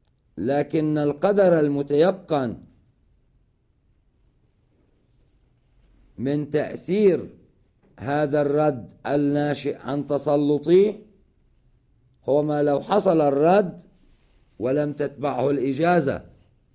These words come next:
ها؟ إذا رددت ولم أتبع ردي بإجازة، فقطعًا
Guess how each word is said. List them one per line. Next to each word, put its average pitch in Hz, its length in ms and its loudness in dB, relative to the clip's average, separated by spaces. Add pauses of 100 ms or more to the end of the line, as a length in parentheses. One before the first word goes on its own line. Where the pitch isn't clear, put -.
(720)
ها؟ 107 400 -8 (1040)
إذا 120 200 -4
رددت 151 720 0 (2000)
ولم 185 420 0
أتبع 175 600 2
ردي 170 600 2
بإجازة، 151 920 2
فقطعًا 156 960 -2